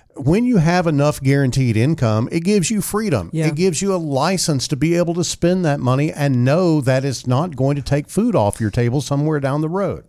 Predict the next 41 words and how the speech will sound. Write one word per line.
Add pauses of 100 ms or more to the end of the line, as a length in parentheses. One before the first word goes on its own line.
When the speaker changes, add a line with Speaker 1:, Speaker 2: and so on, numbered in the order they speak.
(160)
Speaker 2:
We
have (120)
often
had
the
discussion
with
clients
about
just
h-, (100)
how
do
you
feel
about
if
you've
got
these
two
options.
So
you
can
have (340)
this
money
sitting
over
here
and
it
doesn't
have
a
guaranteed
income
stream
on
it,